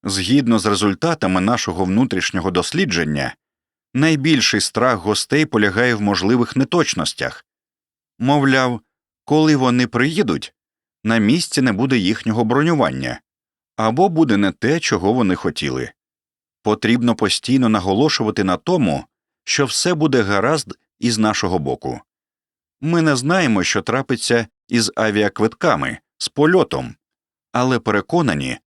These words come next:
що в нашому готелі все окей. Тому біль, який з'являється в гостя, треба постійно притлумлювати нагадуванням.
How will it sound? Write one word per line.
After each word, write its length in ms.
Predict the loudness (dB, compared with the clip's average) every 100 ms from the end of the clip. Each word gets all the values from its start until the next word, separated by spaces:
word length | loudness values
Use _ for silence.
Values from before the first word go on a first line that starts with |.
| _ -10
що 220 | -2 0
в 80 | 0
нашому 440 | 0 0 0 0
готелі 460 | 0 -2 0 0 0
все 220 | -2 0
окей. 500 | 0 -2 -4 -8 -8 _ _ _ _ _ _ _ _ -2
Тому 300 | 0 2 0
біль, 420 | 0 0 0 -2 _ _ -4
який 340 | -4 0 0
з'являється 640 | 2 2 4 2 0 -2
в 60 | -2
гостя, 580 | 0 0 0 -2 -4 -6 _ _ _ -2
треба 280 | 0 0
постійно 600 | 0 0 -2 0 2 2
притлумлювати 840 | 0 0 0 2 2 2 0 -2 0
нагадуванням. 920 | 0 0 -2 0 -2 -2 -4 -8 -10